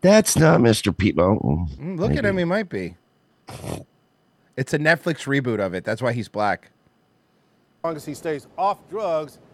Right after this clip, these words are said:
Speaker 3: and out of serious legal trouble. Pierre Thomas, A B C News.
Speaker 2: Yeah, nothing's gonna happen to him.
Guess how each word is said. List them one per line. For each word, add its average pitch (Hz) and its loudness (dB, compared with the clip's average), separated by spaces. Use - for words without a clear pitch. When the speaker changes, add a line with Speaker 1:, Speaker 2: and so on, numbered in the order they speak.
Speaker 3:
and 135 -16
out 170 -4
of 127 -12
serious 156 -12
legal 139 -12
trouble. 110 -8
Pierre 170 -6
Thomas, 160 -6
A 180 -4
B 165 -8
C 156 -10
News. 143 -8
Speaker 2:
Yeah, 147 0
nothing's 156 -2
gonna 117 -6
happen 90 -8
to 67 -12
him. 69 -18